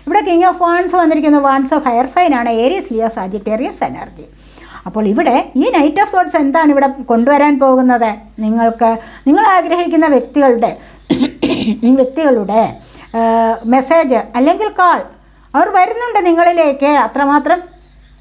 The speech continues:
അടുത്ത് വരുന്നു, വരുന്നുണ്ട്, അത്രമാത്രം സന്തോഷം അനുഭവിക്കാൻ നിങ്ങൾക്ക് സാധ്യതയുണ്ട് എന്ന് തന്നെയാണ് ഇവിടെ പറയാൻ സാധിക്കുന്നത്.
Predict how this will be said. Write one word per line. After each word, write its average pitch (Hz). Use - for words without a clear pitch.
അടുത്ത് 254
വരുന്നു, 302
വരുന്നുണ്ട്, 311
അത്രമാത്രം 269
സന്തോഷം 330
അനുഭവിക്കാൻ 277
നിങ്ങൾക്ക് 254
സാധ്യതയുണ്ട് 233
എന്ന് 294
തന്നെയാണ് 247
ഇവിടെ 196
പറയാൻ 185
സാധിക്കുന്നത്. 165